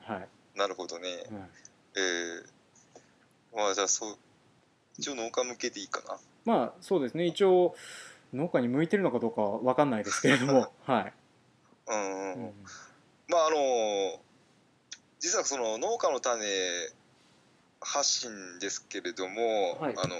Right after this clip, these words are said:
Speaker 2: 農業ポッドキャスト戦国時代ってい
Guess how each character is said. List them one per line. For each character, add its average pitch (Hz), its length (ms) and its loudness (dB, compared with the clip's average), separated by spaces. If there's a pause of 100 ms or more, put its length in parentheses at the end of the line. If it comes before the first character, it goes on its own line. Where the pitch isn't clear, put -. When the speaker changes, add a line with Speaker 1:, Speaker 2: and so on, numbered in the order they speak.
(2250)
Speaker 2:
農 165 400 2
業 165 320 2 (220)
ポ 160 120 0
ッ - 40 -10 (160)
ド 151 120 0
キ 156 100 2
ャ 143 60 2
ス - 100 -2
ト 151 100 -6
戦 143 260 -2
国 135 240 -2
時 127 120 2
代 85 160 -2
っ - 20 -12
て - 240 -16
い 82 60 -8